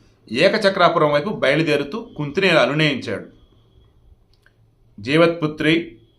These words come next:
కుంతి, నిత్యం ధర్మపరాయణుడైనటువంటి నీ కుమారుడు యుధిష్ఠిరుడు వహ-, యుధిష్ఠిరుడు మహాత్ముడు, పురుష శ్రేష్ఠుడు, ధర్మబద్ధంగానే ఈ భూమండలనంతటిని కూడా జయిస్తాడు. సమస్త రాజులను జయించి ధర్మరాజుగా ఈ భూమిని అంతటినీ పాలిస్తాడు.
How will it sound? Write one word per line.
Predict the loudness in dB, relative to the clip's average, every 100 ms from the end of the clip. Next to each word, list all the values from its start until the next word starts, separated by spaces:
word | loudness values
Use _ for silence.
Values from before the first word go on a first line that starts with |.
| _
కుంతి, | -4 -2 4 4 2 -4 -14
నిత్యం | -4 -4 0 0 0 -2 -6
ధర్మపరాయణుడైనటువంటి | -2 2 4 6 6 4 2 0 0
నీ | -2
కుమారుడు | -4 0 2 2 0
యుధిష్ఠిరుడు | -2 -2 -2 0 0
వహ-, | 0 0 -2 -10 _ -12
యుధిష్ఠిరుడు | -10 -4 -2 0 -2 -4 -12 _ _ _ _
మహాత్ముడు, | -2 2 2 2 -4 -4 -12 _ _ _ _
పురుష | -4 -2
శ్రేష్ఠుడు, | -2 2 2 2 -4 -6 -10 _ _ _ _ -4
ధర్మబద్ధంగానే | 2 4 6 4 2 2 2 2 -2 -6
ఈ | -8 -6
భూమండలనంతటిని | -4 -2 0 0 0 0 -2 -2
కూడా | 0 0
జయిస్తాడు. | 0 -2 -2 0 -2 -2 -10 _ _ _ -20 -2
సమస్త | 0 2 2
రాజులను | 4 4 4 2 0
జయించి | 0 0 0 -4 -10
ధర్మరాజుగా | -6 -4 2 4 4 2
ఈ | -4 -2 -4
భూమిని | -4 -4 -2
అంతటినీ | -2 -2 -4
పాలిస్తాడు. | 0 0 0 -2 -2 -2